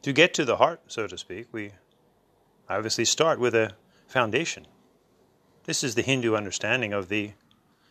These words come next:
chakras and the human body.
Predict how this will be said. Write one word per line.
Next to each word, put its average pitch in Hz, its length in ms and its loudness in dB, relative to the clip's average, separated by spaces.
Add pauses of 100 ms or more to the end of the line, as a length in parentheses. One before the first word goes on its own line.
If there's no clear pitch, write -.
(100)
chakras 139 480 2
and 131 220 -6
the 120 240 -4 (400)
human 139 320 -8
body. 120 340 -2